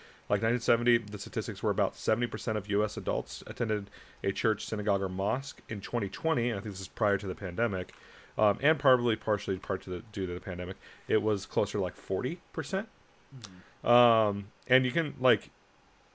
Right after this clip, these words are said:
Speaker 1: you can also look up Phil Drysdale on, uh, on Instagram, TikTok, everywhere. He talks about how churches are constantly, like, or how, um, church attendance is drastically falling.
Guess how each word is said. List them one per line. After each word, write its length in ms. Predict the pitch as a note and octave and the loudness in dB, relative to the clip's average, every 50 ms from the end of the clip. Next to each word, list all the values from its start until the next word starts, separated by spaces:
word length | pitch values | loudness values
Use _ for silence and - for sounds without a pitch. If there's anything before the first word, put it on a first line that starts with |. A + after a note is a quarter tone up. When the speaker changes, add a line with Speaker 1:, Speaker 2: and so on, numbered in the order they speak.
| _ _ - | _ _ -10
Speaker 1:
you 100 | A#2 A#2 | -10 -4
can 120 | - C3+ | -2 0
also 200 | C3 C#3 C3+ C#3+ | 0 0 2 0
look 120 | C#3 C#3 C#3+ | 0 4 4
up 180 | B2 - - | 2 2 2
Phil 380 | - - - - A#2 A#2 A#2 A2 | -10 -12 0 4 6 6 6 6
Drysdale 760 | G2+ F#2+ G#2 F#2 F#2+ G#2 G#2 G2+ - B2+ A#2+ B2 C3 C3+ C3+ C3 - - | 2 0 0 2 2 2 0 0 2 2 4 4 4 0 0 -6 -10 -4
on, 260 | A#2 G#2+ G#2+ G#2+ G#2 | 0 2 2 2 2
uh, 400 | G2+ G2+ G2 F#2+ F#2 F2+ F2 F2+ F2 _ - - - - _ _ _ - | 2 2 2 2 0 0 -2 -4 -6 _ -20 -20 -20 -20 _ _ _ -8
on 140 | - G2 | -6 -4
Instagram, 640 | F#2 A2 A2 - - G#2+ G2 A2 G#2 G2+ G2+ G2+ F#2+ - | -4 -4 -4 -4 -6 -4 -2 0 0 0 0 -2 -4 -4
TikTok, 640 | - A2+ G#2 - - - G2+ G2 G2 G2 F#2+ - | -2 -2 -2 -2 -2 -2 0 2 2 2 2 0
everywhere. 260 | G2 G2 G2+ G2+ G2+ F#2+ | -2 -2 0 -2 0 0
He 100 | A#2+ A#2+ | -2 0
talks 280 | - C3 C3 C3+ - | 2 2 2 2 0
about 300 | A#2+ - A2+ G#2 G2+ G2 | -2 0 2 2 2 0
how 380 | - A#2 G#2 G2+ G2 F#2+ F#2 - _ - - - - - _ _ - | 0 0 0 2 2 0 -2 -4 _ -20 -20 -20 -20 -20 _ _ -8
churches 320 | - - B2 - B2+ A2+ G#2+ | 2 2 2 4 4 2 2
are 100 | G2 F#2 | 0 -2
constantly, 1080 | - - - - - A#2 A#2 A#2 - - - A#2 G#2 G2+ G2 G2+ F#2+ F#2 F#2 F2 F2+ F#2 A2+ | -2 -10 -12 -2 2 2 2 2 0 -2 -2 -2 -2 -2 -2 -4 -4 -2 -4 -4 -6 -2 0
like, 200 | A#2 A2+ G2+ G2+ | 2 2 4 4
or 200 | A#2 G#2+ F2 - - - - - - _ - | 2 2 2 -2 -10 -20 -20 -20 -20 _ 0
how, 360 | - B2+ A#2+ A#2 A2 G#2+ G2+ | 6 8 8 10 10 8 4
um, 420 | G#2 A2 A2 G#2 G2 F#2 F#2 F2 - - | 2 0 0 2 0 -2 -4 -8 -10 -8
church 240 | - - A#2+ A#2+ | -2 -2 0 0
attendance 360 | B2 - B2 A2+ G#2+ G2+ - - - | -2 -4 -2 -2 -2 -2 -6 -6 -4
is 240 | A2 A2+ A2+ G2 - | -2 -2 -2 -4 -6
drastically 640 | - - G2+ G2+ G2+ G2+ G2 - G2+ F#2+ G2+ G2 F#2+ | -8 -6 -2 -2 -2 -2 -2 -4 -8 -4 -4 -4 -4
falling. 560 | - - - G2 F#2+ F#2 F2 E2 D#2+ E2 | -4 -4 -2 -2 0 0 -2 -6 -10 -12